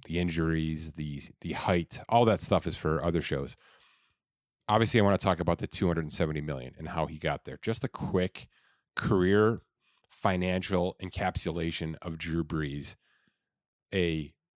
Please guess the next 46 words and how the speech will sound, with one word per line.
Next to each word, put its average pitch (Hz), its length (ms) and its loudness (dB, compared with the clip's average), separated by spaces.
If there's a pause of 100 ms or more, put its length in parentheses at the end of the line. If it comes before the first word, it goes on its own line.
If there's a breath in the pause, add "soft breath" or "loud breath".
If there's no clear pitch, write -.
(240)
I, 95 80 0
I 95 140 -2
love 92 220 2
this. 80 220 -2
I, 98 100 -4
I 92 200 -4
saw 101 220 4
somebody 90 260 0
say, 80 320 0 (880 soft breath)
"This 127 220 4
is 127 80 2
a 127 60 8
guy 113 200 6
that 98 180 4
roller 95 440 6
skates - 560 -4
into 80 180 -4
Canton," 64 360 -4 (220)
<laughs> - 200 -14
right? 120 400 -2
I 104 180 4
mean, 123 200 0
there 139 100 0
couldn't 131 420 0
be 98 280 0 (720 soft breath)
a 95 80 -2
more 90 240 2
first 90 340 2
ballot 87 260 0
Hall 87 200 2
of 82 80 -4
Famer 80 260 0
than 76 140 -2
Drew 80 240 0
Brees. 71 500 -4 (380)
What 92 120 2
he 95 60 6
meant 92 220 2
to 90 80 -2
the 82 100 0
league, 82 260 -2
what 82 120 2
he 80 40 2
meant 80 220 -2
to 85 100 -4
the 78 260 -6